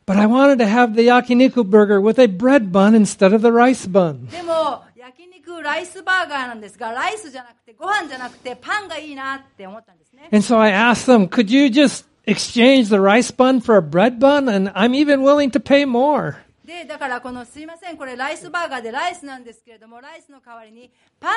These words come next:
Speaker 2: ンに、えー、変更してもらえますか？」って聞いたんですね。もしそれがパンに変えることによって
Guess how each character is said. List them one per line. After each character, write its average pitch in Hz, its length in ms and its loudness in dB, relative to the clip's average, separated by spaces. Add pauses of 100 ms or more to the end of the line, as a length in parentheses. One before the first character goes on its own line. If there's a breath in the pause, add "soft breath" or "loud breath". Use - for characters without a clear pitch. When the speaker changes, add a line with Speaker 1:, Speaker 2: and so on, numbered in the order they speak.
(140)
Speaker 2:
ン 359 40 -18
に、 285 280 -20
え 240 220 -20
ー、 226 40 -20
変 320 220 -20
更 339 160 -20
し 339 60 -20
て 320 100 -20
も 320 100 -20
ら 311 120 -20
え 311 80 -20
ま 311 160 -20
す 320 100 -20
か？」 262 400 -20
っ - 40 -20
て 220 160 -20
聞 277 100 -20
い 262 40 -20
た 311 120 -20
ん 254 40 -20
で 208 80 -20
す - 80 -20
ね。 269 160 -20 (160)
も 330 120 -20
し 330 120 -20
そ 277 80 -20
れ 254 120 -20
が 240 80 -20
パ 359 160 -14
ン 349 40 -16
に 294 100 -20
変 269 120 -10
え 254 40 -12
る 254 60 -18
こ 262 80 -20
と 269 120 -20
に 247 60 -20
よ 226 60 -20
っ - 40 -20
て 247 200 -20